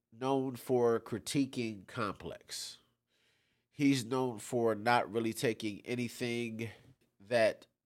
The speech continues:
the hip-hop media, uh, when they create these lists, he doesn't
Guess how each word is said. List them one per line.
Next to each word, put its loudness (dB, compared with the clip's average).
the -4
hip-hop 2
media, 0
uh, 6
when 0
they 4
create -2
these -8
lists, -4
he 0
doesn't -2